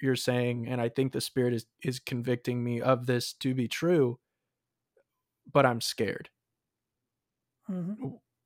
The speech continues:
Speaker 1: what, what would you say to them?
Speaker 2: <laughs> Well, I mean, I guess m-, my, if someone genuinely said that, I would say, "I don't know why, what are you afraid of? Like,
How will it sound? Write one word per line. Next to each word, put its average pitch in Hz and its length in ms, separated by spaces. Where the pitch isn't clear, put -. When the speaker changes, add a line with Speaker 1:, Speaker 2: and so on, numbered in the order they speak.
Speaker 1:
what, 139 260
what 147 180
would 143 140
you 131 120
say - 180
to - 100
them? - 220
Speaker 2:
<laughs> - 460
Well, 240 580
I 254 80
mean, 302 200
I 247 100
guess 311 360
m-, 254 180
my, 208 560
if - 120
someone 311 300
genuinely 208 440
said 220 280
that, 170 140
I 160 80
would 160 140
say, 175 300
"I 180 120
don't 196 180
know 214 80
why, 185 300
what 185 280
are 226 40
you 233 160
afraid 185 380
of? 208 220
Like, 160 160